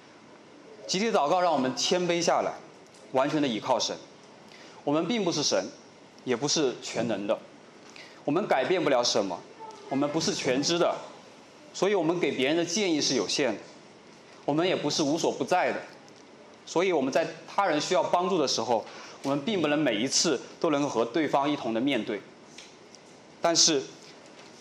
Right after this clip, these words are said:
我们在祷告当中，向那位全知、全能又无所不在的神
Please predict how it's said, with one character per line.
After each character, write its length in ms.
我 80
们 100
在 120
祷 180
告 140
当 180
中， 320
向 240
那 140
位 160
全 420
知、 320
全 300
能 260
又 100
无 220
所 160
不 100
在 140
的 100
神 320